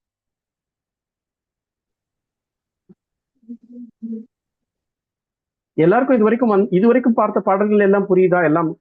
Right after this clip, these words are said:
கொஞ்சம் அமைதியாவே இருக்கிறதுனால கொஞ்சம் ஒரு கேள்வி.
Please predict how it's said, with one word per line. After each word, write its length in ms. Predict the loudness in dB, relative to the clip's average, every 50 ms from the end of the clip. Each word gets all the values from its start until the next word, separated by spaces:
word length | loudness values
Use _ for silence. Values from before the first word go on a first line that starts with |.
| _ _ _ _ _ _ _ _ _ _ _ _ _ _ _ _ _ _ _ _
கொஞ்சம் 200 | -4 -2 0 0
அமைதியாவே 400 | 0 0 2 2 2 2 2 2
இருக்கிறதுனால 520 | 0 0 0 -2 -2 0 0 0 0 -2 0
கொஞ்சம் 400 | 0 0 2 2 2 0 0 -2 -4 -6 -10 -14 _ -2
ஒரு 260 | -2 -2 0 -2 -6 -8
கேள்வி. 340 | -4 -2 0 2 2 0